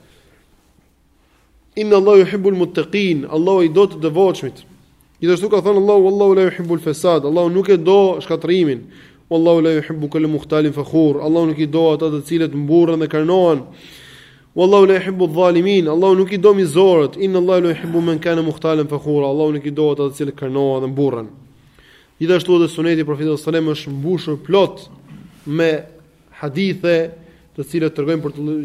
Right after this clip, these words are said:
që Allahu i Madhëruar e do këtë punë, Allahu subhanahu wa taala i do këtë punë, Allahu i Madhëruar e do që njeriu ta falë namazin fillimin e kohës, gjithashtu do, do për njeriu, domethënë, që të jetë bamirës ndaj prindërve të tij, edhe kështu punë me radhë,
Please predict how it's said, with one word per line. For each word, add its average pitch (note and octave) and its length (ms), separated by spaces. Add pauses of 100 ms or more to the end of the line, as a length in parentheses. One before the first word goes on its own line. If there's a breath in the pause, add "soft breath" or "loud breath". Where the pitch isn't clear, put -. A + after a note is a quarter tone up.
që D#3+ 160
Allahu D#3 320
i D#3+ 80
Madhëruar D#3 380
e - 20
do F3 160
këtë E3 160
punë, D#3 360 (440 loud breath)
Allahu D3+ 240
subhanahu D3 280
wa D3 120
taala D3 160
i C#3+ 80
do E3 160
këtë E3 160
punë, D3+ 320 (400 loud breath)
Allahu D3+ 240
i D3+ 80
Madhëruar D3+ 420
e D3 60
do E3 460 (840 soft breath)
që C#3 120
njeriu D#3 240
ta D3 120
falë D3+ 200
namazin C#3+ 340
fillimin D3 280
e C3+ 60
kohës, D3+ 400 (520 soft breath)
gjithashtu D3+ 340 (200)
do, D3 180
do D3 300
për D#3 140
njeriu, D#3 320
domethënë, D3 360
që D3 140 (320)
të D#3 120
jetë C#3 120
bamirës D3 320
ndaj C#3+ 160
prindërve C#3+ 360
të C#3+ 80
tij, C#3+ 180 (760 soft breath)
edhe F3 180
kështu D#3+ 200
punë E3 180
me D3+ 100
radhë, E3+ 420